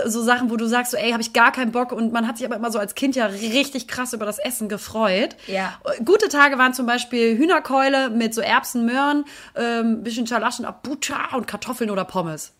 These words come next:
Speaker 1: Und, und,
Speaker 2: Mhm.
Speaker 1: und, äh, Schranke natürlich, ne?
Speaker 2: Mhm, mhm.
Speaker 1: Ähm, Scheißtage waren bei mir alles, was so eintopfmäßig war.
Speaker 2: <laughs>
Speaker 1: Und, äh,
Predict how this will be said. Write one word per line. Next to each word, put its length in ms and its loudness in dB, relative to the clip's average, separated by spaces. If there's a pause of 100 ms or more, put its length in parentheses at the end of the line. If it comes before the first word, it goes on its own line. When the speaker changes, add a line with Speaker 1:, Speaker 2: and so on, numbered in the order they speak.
Speaker 1:
Und, 240 -8
und, 260 2
Speaker 2:
Mhm. 60 -4
Speaker 1:
und, 300 2
äh, 120 -2
Schranke 460 -2
natürlich, 480 -10
ne? 260 -4
Speaker 2:
Mhm, 540 -10
mhm. 340 -12
Speaker 1:
Ähm, 460 2 (1040)
Scheißtage 680 4
waren 120 0
bei 100 0
mir 460 0
alles, 280 2
was 140 -4
so 80 -6
eintopfmäßig 720 -4
war. 360 0 (520)
Speaker 2:
<laughs> 400 -12
Speaker 1:
Und, 480 4
äh, 280 6